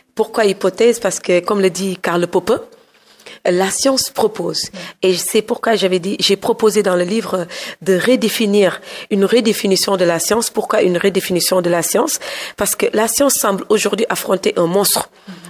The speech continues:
Speaker 1: une épouvante isi-, insaisissable. À chaque fois qu'elle pense le sais-, la saisir, elle se dérobe. La covid dix-neuf ne cesse de muter, de varier, euh,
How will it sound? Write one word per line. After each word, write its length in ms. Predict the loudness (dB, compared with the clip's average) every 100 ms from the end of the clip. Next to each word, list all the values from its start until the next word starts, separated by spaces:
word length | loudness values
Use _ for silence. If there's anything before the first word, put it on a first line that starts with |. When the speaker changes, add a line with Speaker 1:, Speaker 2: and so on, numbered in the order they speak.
| -4
Speaker 1:
une 120 | 0
épouvante 560 | 0 -2 0 0 0 -6 _
isi-, 220 | -2 0 0
insaisissable. 800 | 2 2 0 0 0 0 -2 -4 -8 -14 -6
À 100 | -2
chaque 320 | 0 0 0
fois 220 | -2 -2 0
qu'elle 260 | -2 -2
pense 300 | 0 0 0
le 100 | 0
sais-, 280 | 0 0 -2 0
la 180 | 0
saisir, 520 | 2 0 2 0 0 -8 -14 -12 -4
elle 120 | -2
se 100 | 0
dérobe. 320 | 0 0 -4 -8 _ -20 -20 -4
La 120 | -2
covid 260 | 0 0 0
dix-neuf 320 | -2 0 0
ne 80 | 0
cesse 240 | 0 -2 0
de 80 |
muter, 400 | 2 2 2 -2 -6 -16 -6
de 100 | 0
varier, 480 | 0 2 0 0 -2 -10 -16 -16 _ 2
euh, 160 | 2